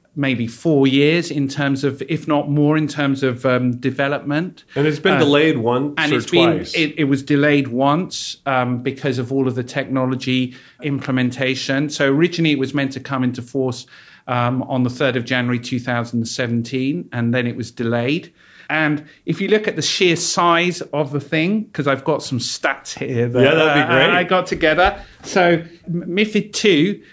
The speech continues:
Speaker 1: which is the, uh, which consists, in fact, of two pieces of legislation. So there's a directive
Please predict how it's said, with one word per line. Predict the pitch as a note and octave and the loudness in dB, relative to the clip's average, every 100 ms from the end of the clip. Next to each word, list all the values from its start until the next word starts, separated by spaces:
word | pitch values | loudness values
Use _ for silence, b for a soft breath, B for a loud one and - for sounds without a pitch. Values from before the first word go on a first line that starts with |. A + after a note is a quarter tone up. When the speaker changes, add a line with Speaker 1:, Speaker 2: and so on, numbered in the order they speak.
| B | B
Speaker 1:
which | D3+ D3 | -2 2
is | D3+ C3+ C#3+ | 2 2 2
the, | C#3+ C#3 C#3 D3+ | 2 2 0 -2
uh, | C3+ C3+ C3+ | 0 0 2
which | E3+ E3+ | 0 -2
consists, | - E3 - G#3+ - | -4 -2 0 -2 0
in | D#3 | -4
fact, | C#3+ D3+ C3+ - | -2 -4 -4 -8
of | - | -12
two | - - G#3 F#3 | -8 -4 -2 -4
pieces | D#3+ B2+ A#2 A#2 A2 | -2 -2 -2 -6 -4
of | A#2 A#2+ | -6 -4
legislation. | A#2+ A2+ A2+ C3+ A#2+ A#2 A2 G#2+ | -4 -6 -8 -4 -4 -2 -4 -6
So | - B2 | -4 -2
there's | B2 B2 | -2 -2
a | |
directive | A#2 C3+ B2+ C3+ D3+ - D#3+ F3 F#3 | -2 0 2 0 -2 -4 -4 -4 -4